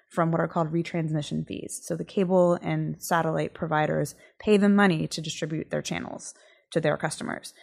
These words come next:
you know, and they get a pretty good slice per customer. Um, but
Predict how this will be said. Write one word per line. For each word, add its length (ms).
you 80
know, 100
and 120
they 100
get 180
a 60
pretty 240
good 160
slice 280
per 140
customer. 600
Um, 420
but 520